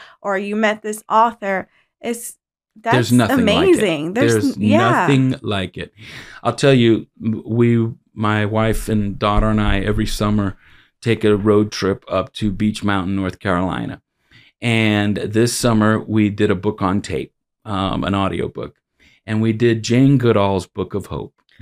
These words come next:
Speaker 2: By the way,
Speaker 1: Oof,
Speaker 2: by
Speaker 1: that's a
Speaker 2: the
Speaker 1: good
Speaker 2: way,
Speaker 1: one.
Speaker 2: let me say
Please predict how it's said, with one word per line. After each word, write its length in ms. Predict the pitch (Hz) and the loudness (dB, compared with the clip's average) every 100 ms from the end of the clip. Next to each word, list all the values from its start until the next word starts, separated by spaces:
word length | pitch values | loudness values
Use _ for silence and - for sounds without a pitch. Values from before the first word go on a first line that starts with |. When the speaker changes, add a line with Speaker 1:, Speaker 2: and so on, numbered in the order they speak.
| 98 | -4
Speaker 2:
By 180 | 107 123 | 0 2
the 140 | 165 | 4
way, 400 | 165 120 71 - _ 185 | 6 4 0 -8 _ -12
Speaker 1:
Oof, 540 | 196 170 - - - - 107 - | -12 -12 -16 -20 -20 -20 -10 -2
Speaker 2:
by 200 | 101 101 | 0 2
Speaker 1:
that's 80 | |
a 20 | 113 | 4
Speaker 2:
the 80 | 143 | 4
Speaker 1:
good 60 | |
Speaker 2:
way, 220 | 113 104 | 4 4
Speaker 1:
one. 80 | 98 | 2
Speaker 2:
let 100 | 101 | 2
me 120 | 117 | 2
say 520 | 127 - 123 123 120 | 2 2 4 2 0